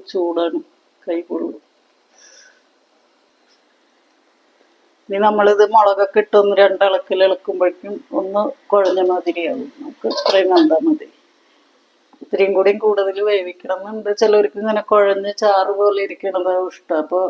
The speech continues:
അതുപോലെയാണെങ്കിൽ ഇത്രയും കൂടി നേരം വേവിക്കാം ട്ടോ. നമുക്ക് ഇത്ര മതി.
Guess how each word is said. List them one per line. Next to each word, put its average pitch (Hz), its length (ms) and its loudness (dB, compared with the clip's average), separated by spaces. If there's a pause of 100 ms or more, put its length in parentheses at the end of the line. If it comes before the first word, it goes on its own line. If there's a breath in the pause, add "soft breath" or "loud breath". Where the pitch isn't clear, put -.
(220)
അതുപോലെയാണെങ്കിൽ 196 720 -6
ഇത്രയും 226 300 -4
കൂടി 185 180 -2
നേരം 175 300 -6
വേവിക്കാം - 480 -10
ട്ടോ. - 140 -12
നമുക്ക് - 300 -8
ഇത്ര 175 280 -6
മതി. 147 320 -8